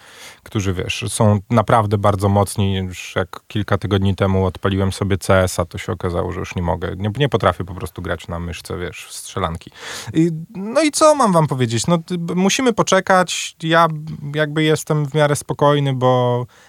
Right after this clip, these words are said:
E A i dice jakby, no, nie pozwolą sobie zepsuć takiej marki, jaką ma Battlefield, poza tym byłoby to ciężkie, no bo umówmy się, zrobienie nowej strzelanki nie jest specjalnie skomplikowane, tak jak na to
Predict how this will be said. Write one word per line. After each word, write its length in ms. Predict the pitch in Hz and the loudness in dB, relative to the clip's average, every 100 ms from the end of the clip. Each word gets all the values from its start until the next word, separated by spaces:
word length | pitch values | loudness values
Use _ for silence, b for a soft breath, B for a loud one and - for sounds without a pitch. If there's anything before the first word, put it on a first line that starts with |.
| b - | b 0
E 160 | 139 135 | 2 4
A 40 | |
i 160 | 131 123 | 4 2
dice 680 | 113 120 120 117 - - | 4 4 4 0 -6 -6
jakby, 300 | 120 113 113 | -4 -2 0
no, 160 | 113 117 | 0 0
nie 180 | 120 117 | 0 0
pozwolą 540 | 120 107 113 113 107 | 0 2 4 4 4
sobie 440 | 104 107 104 101 101 | 0 -2 2 2 0
zepsuć 580 | 95 107 98 - 95 | 2 2 2 -6 -6
takiej 280 | - 101 107 | -2 -2 0
marki, 400 | 104 101 101 101 | 2 2 0 -2
jaką 320 | 95 92 104 | 0 2 0
ma 140 | 98 98 | 2 2
Battlefield, 600 | 101 110 107 98 104 98 | 2 2 0 0 -4 -4
poza 240 | - 98 | -4 -4
tym 180 | 95 104 | 0 2
byłoby 240 | 107 113 | 4 4
to 160 | 101 151 | 2 0
ciężkie, 640 | - 113 110 - - 151 180 B B B B - | 2 4 4 2 2 2 0 B B B B -2
no 80 | |
bo 140 | 175 170 | 4 4
umówmy 340 | 156 143 143 | 4 2 0
się, 160 | - 135 | 0 2
zrobienie 440 | 123 120 123 120 | 2 4 4 4
nowej 260 | 117 113 110 | 4 4 2
strzelanki 600 | - - 117 110 107 113 | 0 0 2 2 0 2
nie 160 | 113 | 4
jest 480 | 104 98 - - - | 4 4 0 -12 -20
specjalnie 720 | - 120 104 110 101 101 101 101 104 117 - 117 | -6 -4 2 4 4 4 4 4 0 -6 -2 0
skomplikowane, 720 | 110 117 117 120 131 156 170 165 | 0 0 2 4 4 2 2 -4
tak 200 | - 120 | -8 -6
jak 260 | 127 120 - | -6 -8 -6
na 120 | 131 | -6
to 120 | 123 | -4